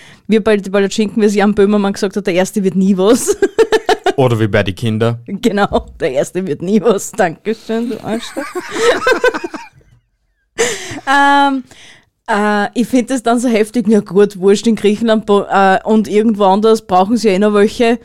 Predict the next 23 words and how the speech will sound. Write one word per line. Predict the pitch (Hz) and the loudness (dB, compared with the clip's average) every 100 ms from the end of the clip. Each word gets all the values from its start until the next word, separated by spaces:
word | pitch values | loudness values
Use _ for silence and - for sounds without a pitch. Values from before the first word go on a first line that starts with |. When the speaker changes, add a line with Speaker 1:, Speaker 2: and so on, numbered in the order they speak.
| _ _ _ | _ _ _
Speaker 1:
Schicken | - 233 - 214 | 0 0 2 0
wir's | 220 | 2
einfach | 196 180 214 | 0 0 -4
dort | - 190 - | 0 0 0
hin | 202 | -2
für | 208 | 0
das. | 262 | 0
Speaker 2:
Griechenland | 160 190 117 104 98 | 4 4 2 0 -2
und | 101 92 | -6 -6
Bosnien. | - 95 - 90 85 90 | -8 -8 -8 -8 -8 -4
Speaker 1:
Ja, | 208 214 | 0 2
Griechenland | 208 214 202 196 190 | 2 -2 -2 -2 -2
und | 180 | -2
Bosnien. | 202 196 | -2 -2
Ich | 175 | -4
hab | 190 | -2
eh | 208 | -4
Griechenland | 202 180 175 165 | -4 -4 -6 -4
erwähnt | 160 165 | -4 -6
gehabt. | 160 160 - | -8 -6 -4
Reicht | 190 - | -4 -4
eh | 190 | -8
schon. | 185 160 | -6 -10